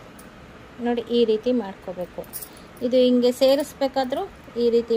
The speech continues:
ಮಡಿಸ್ಕೊಂಡಿರುತ್ತೆ, ನಾವು ಹಿಂಗೆ ಹಿಡಿಬೇಕು.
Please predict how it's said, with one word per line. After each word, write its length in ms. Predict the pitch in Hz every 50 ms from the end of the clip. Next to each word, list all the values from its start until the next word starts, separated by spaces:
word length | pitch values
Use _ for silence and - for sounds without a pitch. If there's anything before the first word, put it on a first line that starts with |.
| 226 226
ಮಡಿಸ್ಕೊಂಡಿರುತ್ತೆ, 800 | 233 240 254 247 - - 254 247 240 233 233 233 220 - - 302 370 - - - - - - - - 226
ನಾವು 180 | 220 220 214 214 208 208
ಹಿಂಗೆ 280 | 220 226 220 220 247 330 370 - - - - - - - - - - - - - - - - - - - - - - - - - - - - - -
ಹಿಡಿಬೇಕು. 520 | 254 233 208 196 190 185 175 - - -